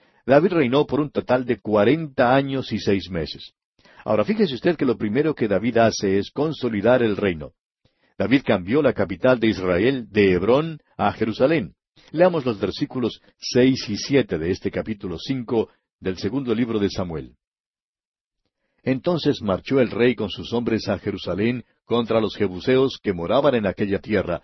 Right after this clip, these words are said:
los cuales hablaron a David diciendo, 'Tú no entrarás acá,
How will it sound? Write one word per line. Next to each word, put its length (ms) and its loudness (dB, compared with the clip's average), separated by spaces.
los 220 -2
cuales 280 0
hablaron 400 2
a 40 4
David 340 0
diciendo, 560 -4
'Tú 160 0
no 120 0
entrarás 560 2
acá, 360 2